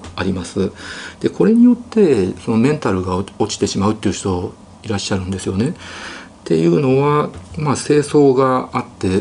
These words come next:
普通に精巣が活動している場合、だ-、女性ホルモンを投与する前っていうのは、やっぱり体が男性な分、性欲が、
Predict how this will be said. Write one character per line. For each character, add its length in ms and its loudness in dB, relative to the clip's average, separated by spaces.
普 80 -14
通 200 -8
に 120 0
精 200 -2
巣 100 -10
が 260 0
活 260 -6
動 120 2
し 80 -6
て 80 -2
い 20 -2
る 60 -4
場 100 -6
合、 60 -6
だ-、 300 -2
女 120 -4
性 180 0
ホ 120 0
ル 60 2
モ 100 0
ン 100 -4
を 60 -6
投 220 2
与 80 0
す 160 -10
る 80 0
前 220 0
っ 20 -6
て 240 -4
い 20 4
う 60 2
の 120 -2
は、 280 0
や 60 -8
っ 20 -8
ぱ 80 2
り 60 2
体 300 -2
が 120 2
男 200 0
性 160 2
な 120 0
分、 400 2
性 220 0
欲 560 2
が、 160 0